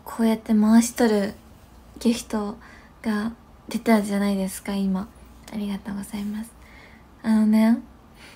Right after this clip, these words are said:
最近、なんか、TikTokかなんかの切り抜きで、川口春奈さんが、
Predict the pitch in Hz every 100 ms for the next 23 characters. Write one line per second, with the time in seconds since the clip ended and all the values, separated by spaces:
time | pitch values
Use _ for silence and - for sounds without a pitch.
0 | - - 240 226 226 226 226 226 220 233
1 | - - - - - - - - - -
2 | 247 285 269 233 214 220 - - - -
3 | - - - 285 370 359 - 233 226 233
4 | 233 208 - 226 226 226 233 233 226 233
5 | 226 220 226 - - - - 262 302 294
6 | 285 226 240 240 220 214 214 202 196 202
7 | 208 208